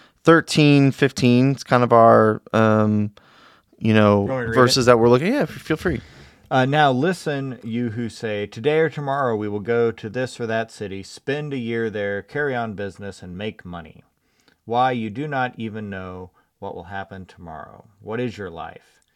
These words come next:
Speaker 2: You are a mist that appears for a little while and then vanishes. Instead, you ought to say, 'If it is the Lord's will, we will live and do this or that.'" I think that's where you were driving at.
Speaker 1: Yeah, that's where I was driving at.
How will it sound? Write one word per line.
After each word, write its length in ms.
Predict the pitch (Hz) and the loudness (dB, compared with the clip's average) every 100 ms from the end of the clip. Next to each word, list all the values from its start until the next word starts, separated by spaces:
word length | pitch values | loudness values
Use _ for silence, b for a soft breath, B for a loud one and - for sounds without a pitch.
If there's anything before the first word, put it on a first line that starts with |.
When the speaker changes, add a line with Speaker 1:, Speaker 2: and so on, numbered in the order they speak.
| _ _ | _ _
Speaker 2:
You 140 | 113 113 | -8 -4
are 60 | 104 | -4
a 80 | |
mist 560 | 98 117 156 170 - 110 | -6 -6 -6 -8 -14 -12
that 120 | 110 | -10
appears 500 | 101 - 110 110 107 | -10 -12 -8 -6 -6
for 160 | - 98 | -8 -14
a 40 | |
little 260 | 95 107 117 | -10 -10 -8
while 420 | 95 82 82 80 85 | -10 -10 -12 -14 -16
and 160 | 87 | -16
then 160 | 90 90 | -16 -16
vanishes. 640 | 85 80 - - - _ _ _ _ _ _ _ - | -18 -20 -20 -20 -20 _ _ _ _ _ _ _ -16
Instead, 520 | 101 - 147 135 107 | -16 -8 -4 -4 -4
you 100 | 104 | -6
ought 140 | 101 101 | -6 -8
to 80 | |
say, 460 | 95 95 87 85 85 | -16 -14 -12 -14 -14
'If 180 | 104 98 | -14 -10
it 160 | 120 113 | -8 -8
is 340 | 117 113 90 | -6 -6 -8
the 140 | 104 90 | -14 -12
Lord's 500 | 98 110 120 110 101 | -6 -4 -4 -6 -8
will, 460 | 107 95 85 - - | -8 -8 -12 -16 -16
we 120 | 95 | -14
will 220 | 90 87 | -14 -12
live 400 | 104 110 107 - | -8 -6 -6 -10
and 200 | - 92 | -18 -16
do 180 | 95 101 | -12 -12
this 460 | 90 95 92 - - _ | -12 -12 -12 -16 -20 _
or 220 | 87 87 82 | -12 -10 -10
that.'" 360 | - 78 - | -12 -12 -14
I 560 | - _ _ _ _ - | -20 _ _ _ _ -18
think 160 | 190 254 | -8 -4
that's 200 | 247 - | -4 -4
where 120 | 160 | -6
you 140 | 143 | -6
were 100 | 143 | -6
driving 380 | 123 156 151 - | -4 -6 -6 -12
at. 140 | - 131 | 0 6
Speaker 1:
Yeah, 180 | 139 | 6
that's 200 | 127 123 | 6 4
where 100 | 156 | 4
I 20 | 139 | 4
was 100 | - | 6
driving 240 | 120 120 | 4 4
at. 200 | 104 101 | 2 -2